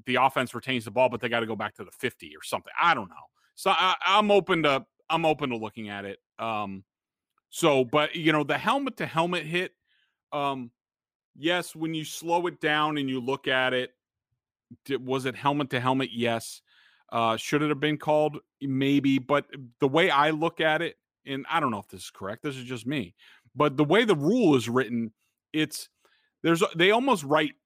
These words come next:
intent or the ability to avoid the helmet-to-helmet contact. Like, where they say, uh, you know, when you, when you helmet-to-helmet contact or you lowered to initiate contact.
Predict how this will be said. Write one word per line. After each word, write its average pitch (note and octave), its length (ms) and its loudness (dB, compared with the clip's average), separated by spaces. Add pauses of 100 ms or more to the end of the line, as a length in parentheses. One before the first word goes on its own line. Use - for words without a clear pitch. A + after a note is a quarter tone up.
(280)
intent D#3+ 720 -4 (120)
or B2+ 600 0 (720)
the C#3+ 140 2
ability E3 480 4
to C#3+ 180 4
avoid A#2+ 640 0
the A#2+ 80 -6
helmet-to-helmet G#2 760 -8
contact. - 600 -18 (240)
Like, C3 220 0
where C3+ 160 0
they C#3 160 0
say, C#3 420 0 (460)
uh, A2+ 480 -6 (180)
you C3 120 -14
know, A2+ 120 -8
when A#2+ 220 -6
you, A#2 180 -4 (100)
when B2 140 -2
you A2+ 380 -2
helmet-to-helmet C3+ 600 -2
contact B2+ 520 -2
or A#2+ 100 -8
you A2 160 -2
lowered B2 580 4
to B2 200 0
initiate B2 640 0
contact. - 640 -6